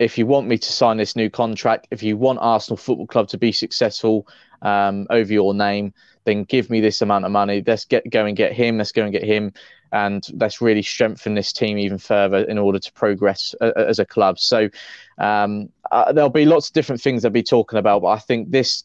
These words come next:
this stage, without, we know Arsenal are pushing for transfers. We know Arteta's desperate to bring people in because of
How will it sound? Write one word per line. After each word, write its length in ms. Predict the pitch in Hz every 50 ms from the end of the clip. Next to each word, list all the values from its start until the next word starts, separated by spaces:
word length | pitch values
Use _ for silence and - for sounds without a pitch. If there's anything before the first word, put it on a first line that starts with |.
| _
this 200 | 127 139 131 -
stage, 520 | - - - 120 107 107 107 110 101 - -
without, 320 | 120 107 113 113 113 78
we 120 | 113 113 113
know 220 | 120 127 131 127
Arsenal 400 | 123 123 - - - - 123 110
are 40 | 104
pushing 420 | - - 120 107 - - 110 104
for 160 | - - -
transfers. 640 | 110 - - 110 107 101 - - 117 110 107 101 -
We 80 | 110
know 220 | 113 113 117 117 113
Arteta's 640 | 107 110 107 - - - 123 110 - - 110 - -
desperate 480 | - 120 113 - - - 120 117 -
to 80 | - 104
bring 240 | - 113 110 104 95
people 420 | - 120 113 101 - - 101 101
in 180 | 101 104 104 98
because 280 | 110 101 - 107 101
of 100 | 101 92